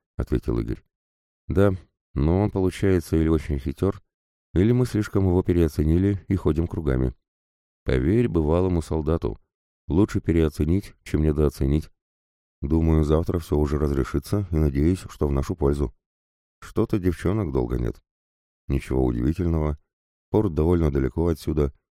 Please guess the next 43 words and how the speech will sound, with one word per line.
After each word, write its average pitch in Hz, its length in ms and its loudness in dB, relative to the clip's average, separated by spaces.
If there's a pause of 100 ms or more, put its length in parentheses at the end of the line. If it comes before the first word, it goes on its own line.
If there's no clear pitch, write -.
(240)
Нужно 95 300 4
время 90 280 2
для 73 140 -2
связи 80 300 0
с - 60 -6
Сан 62 140 -2
Санычем. 67 600 -2 (160)
К - 20 -20
тому 73 220 0
же, 69 100 -2
возможно, 71 540 0
там 82 180 -2
возникли 65 360 -2
сложности. 65 580 -4 (400)
Следы 85 280 0
помнишь? 85 400 0 (800)
Этого 101 340 2
я 95 200 4
и - 20 4
боюсь. 82 400 2 (400)
«Может, 78 460 2
я 82 120 2
за 80 140 2
ними 90 200 2
отправлюсь, 64 440 -2
а?» 78 160 -2 (840)
«Ты 80 120 2
будешь 82 320 0
нужен 78 280 0
здесь. 71 320 -4 (420)
Я 73 200 0
бы 73 100 -2
тебя 73 260 0
отпустил, 78 520 -4 (220)
но 71 120 0
туда 73 240 0
долго 73 280 -2
добираться. 71 540 -2 (380)
Ты 78 100 0
придешь 82 360 2
только 78 300 0
к - 60 -10
утру. 76 280 -4